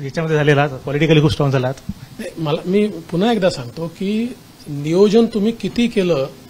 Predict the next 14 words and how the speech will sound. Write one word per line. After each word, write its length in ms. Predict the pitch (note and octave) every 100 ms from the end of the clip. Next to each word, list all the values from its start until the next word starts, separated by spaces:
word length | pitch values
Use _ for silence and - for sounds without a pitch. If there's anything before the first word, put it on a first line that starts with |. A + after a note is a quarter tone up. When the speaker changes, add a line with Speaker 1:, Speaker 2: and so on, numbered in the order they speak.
| - - - - - - - -
Speaker 2:
तरी 180 | F3 G#3+
देखील 340 | G#3 - B3
वातावरण 580 | D#3+ C#3+ C3+ A3 A#3 A#3
तुमचं 380 | A3+ F#3 F3 D3
असायला 280 | C#3 A2+
हवं. 200 | G2+ G2+ G2+ - - - - - - - -
ते 60 | A3+
वातावरण 440 | D#3 C#3 G3 G#3+
मोदीजींनी 600 | F#3+ D#3 D#3 E3+ D3+ C3+
केलं. 260 | - A#2+ A#2+ - - - - - - - -
त्या 160 | E3+ G#3+
वातावरणाला 720 | F#3+ D3 G#3+ G3 F#3+ F#3 G#3+
मतांमध्ये 580 | F3+ D#3+ G3 G3+ F#3 A#3
परिवर्तित 540 | A#3 E3 F3+ F3+